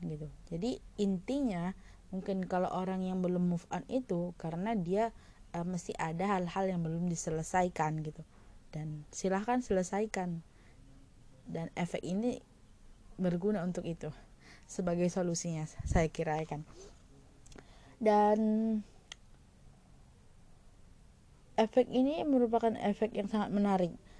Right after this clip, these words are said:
Jadi selain dia itu dapat menjawab apa alasan seseorang itu sulit untuk move on, eh, membantu kita dalam,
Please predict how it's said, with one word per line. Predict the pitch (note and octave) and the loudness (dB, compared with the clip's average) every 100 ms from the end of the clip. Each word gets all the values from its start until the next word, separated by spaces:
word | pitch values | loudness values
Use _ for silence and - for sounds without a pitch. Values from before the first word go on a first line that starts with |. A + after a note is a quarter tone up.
| - - - | -20 -18 -2
Jadi | F#3 G#3 G#3+ C4+ C#4 C4 A3 | 6 8 8 6 6 6 6
selain | G#3 - G#3 G3+ G3+ G3+ G3+ G3 | 2 2 6 6 6 6 4 6
dia | G3+ F#3+ | 8 8
itu | F#3 F#3+ - F#3+ F#3 F#3 F#3 - - - - - - - - - - | 8 4 2 4 6 8 6 4 -8 -6 -4 -6 -10 -8 -2 0 2
dapat | G3 F#3+ | 2 4
menjawab | G3+ G#3 G3 G3 - | 4 6 8 8 6
apa | F#3+ - | 4 6
alasan | F#3+ F#3+ G3 F#3 F3+ | 6 6 4 2 2
seseorang | F#3+ - - F#3+ F3+ F3+ | 2 2 4 4 4 2
itu | F3+ F3+ F3 E3+ D#3+ - - | 0 2 4 4 2 -4 -10
sulit | - F3 G3+ | -4 -2 -2
untuk | F#3 F3 F3 | -2 -2 0
move | G#3 C4 - | 2 2 2
on, | F#3+ F#3 F3+ F3 F3 - - - - - | 2 4 4 2 -2 -10 -18 -18 -18 -6
eh, | F3+ | 0
membantu | F#3+ G3 F#3+ F3+ F3+ F#3+ | 2 8 10 10 6 2
kita | F3+ F3+ F3+ | 4 6 8
dalam, | F3 F3 E3+ E3+ E3 | 8 8 6 4 2